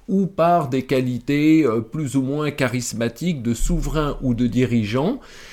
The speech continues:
qui ont toutes été diagnostiquées à l'époque,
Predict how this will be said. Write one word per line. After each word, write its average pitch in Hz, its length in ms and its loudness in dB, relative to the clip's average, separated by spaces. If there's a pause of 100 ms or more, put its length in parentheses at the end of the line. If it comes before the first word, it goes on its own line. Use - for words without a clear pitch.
(360)
qui 214 220 4
ont 190 140 8
toutes 233 300 4
été 135 260 4
diagnostiquées 139 1080 0 (320)
à 151 100 4
l'époque, 160 520 2